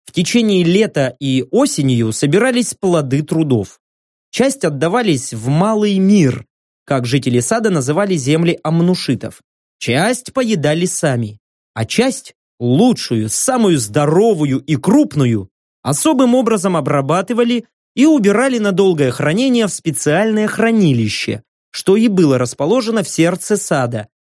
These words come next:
под теми голыми, неприветливыми скалами. Там, в сухости, темноте и прохладе, хранились бережно посевные культуры народа амнушитов. Отныне им не страшен любой растительный мор.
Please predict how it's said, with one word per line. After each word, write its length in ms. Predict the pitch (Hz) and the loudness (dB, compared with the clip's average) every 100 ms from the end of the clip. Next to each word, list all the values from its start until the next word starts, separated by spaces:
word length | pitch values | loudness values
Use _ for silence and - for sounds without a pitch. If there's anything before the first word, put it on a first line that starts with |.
| _ | _
под 240 | 143 - - | -6 -6 -2
теми 260 | 143 127 | 0 0
голыми, 680 | 110 101 185 233 233 226 214 - | 0 2 4 4 2 0 -2 -2
неприветливыми 840 | 175 165 170 135 131 135 160 160 160 | 0 2 0 2 0 0 -2 0 0
скалами. 600 | - 139 120 110 113 113 _ _ _ _ _ _ _ | -2 -4 -2 -4 -6 -12 _ _ _ _ _ _ _
Там, 400 | 156 226 262 240 | 0 0 0 -2
в 60 | - | -4
сухости, 680 | - 247 262 208 - - 127 | -2 2 2 0 -4 -4 -4
темноте 440 | 139 135 135 147 | 0 0 2 2
и 100 | 127 | 2
прохладе, 640 | - 120 117 240 262 247 - _ _ | 2 -4 0 0 2 -2 -4 _ _
хранились 560 | - 180 240 294 254 151 | -2 0 2 2 2 2
бережно 440 | 214 269 202 214 | 2 2 0 0
посевные 600 | - - 196 185 190 147 | 0 -2 0 2 2 2
культуры 500 | - 135 127 254 247 | 0 -2 2 2 4
народа 480 | 190 147 160 180 180 | 2 2 0 2 0
амнушитов. 880 | 180 180 190 185 147 107 107 - _ _ _ _ _ _ - | 2 2 0 -2 -4 -4 -8 -16 _ _ _ _ _ _ -6
Отныне 600 | 120 170 262 262 247 233 | 0 2 4 4 2 2
им 80 | 214 | 0
не 100 | 202 | -2
страшен 540 | - 214 240 - 160 | -2 -2 -2 -2 -2
любой 460 | 151 143 175 196 151 | 0 2 2 2 0
растительный 680 | 139 - 180 - 170 165 160 | -2 -4 -6 -2 2 4 4
мор. 400 | 156 131 117 | 4 2 0